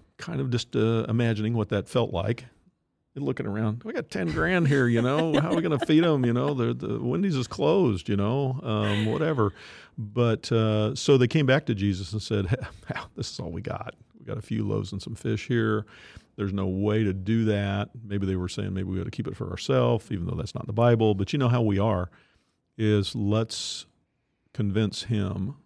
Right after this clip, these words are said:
that he does not know what he's talking about. You know, when God gives us something to do, oftentimes we argue with God. That's impossible. We can't do that. And so they came to Jesus,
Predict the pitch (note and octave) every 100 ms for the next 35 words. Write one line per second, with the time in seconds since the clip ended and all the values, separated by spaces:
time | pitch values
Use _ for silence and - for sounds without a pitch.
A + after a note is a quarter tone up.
0 | _ _ G#2+ G2 A2 F#2+ G#2+ A#2 G#2 -
1 | F2+ D#2 - - - - - - - _
2 | _ _ A3+ _ _ - G2+ G2 A2+ A2+
3 | A2+ G#2 G#2+ - A2 - G2 F2+ F#2+ A2
4 | G#2 F2+ G2+ - _ - - G#2 A2+ G#2+
5 | G2 G2 A2+ G2+ G2+ G#2 G#2 G#2+ - F2+
6 | G2+ G#2 G#2 C#3 A#2+ G2+ F#2 C3+ A2 C#3
7 | - - _ _ - A2+ - A#2 C3+ A2+
8 | A2+ F2+ F2+ G#2+ - _ _ _ _ _
9 | _ - A2+ A2 - A#2 A2+ A#2 A#2 A#2+
10 | G#2+ G2+ G2 F2 G#2 C3 -